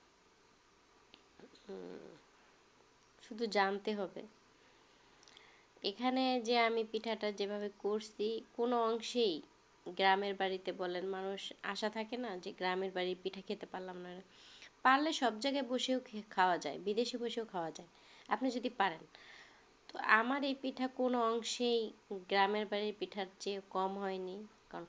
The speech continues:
খুব স্বাদ হয়েছিল। আর আমি সেই পারফেক্টভাবেই পিঠাটাকে তৈরি করে নিয়েছি। এখানে আমি এক কেজি দুধ জাল দিয়ে ঘন করে মালাই করে নিয়েছি, মানে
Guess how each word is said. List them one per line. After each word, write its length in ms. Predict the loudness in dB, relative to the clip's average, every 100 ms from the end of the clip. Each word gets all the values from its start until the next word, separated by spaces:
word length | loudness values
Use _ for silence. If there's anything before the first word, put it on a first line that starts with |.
| -8
খুব 280 | 0 0
স্বাদ 380 | 2 4 4 4
হয়েছিল। 540 | -4 -6 -6 -8 -6 -10 -14 -20 -20 -20 -20 -20 -8
আর 160 | -4 -2
আমি 260 | -2 -2
সেই 240 | -4 0 0
পারফেক্টভাবেই 920 | 2 2 2 -4 -8 -6 -6 -2 -2
পিঠাটাকে 720 | -2 -8 -8 -8 -8 -8 -10 -10 -18 -20 _ _ _ _ -20 _ _ _ -8
তৈরি 200 | -2 0
করে 180 | 2 2
নিয়েছি। 240 | 2 0 -2
এখানে 340 | -2 -2 -2
আমি 160 | -2 0
এক 200 | 0 -2 -4
কেজি 240 | -4 -2
দুধ 300 | -2 0 -2 -4 -20 -20 -20 -20 -20 -20 -20 -4
জাল 340 | 4 6 6
দিয়ে 400 | 4 2 2 0 -2 -8
ঘন 340 | -6 -2 0
করে 400 | 0 0 0 -2 -4 -12 -6
মালাই 420 | 0 2 0 -2 -8 -20 -6
করে 240 | -4 0
নিয়েছি, 480 | 0 -2 -4 -8 -12
মানে 340 | -8 -8 -8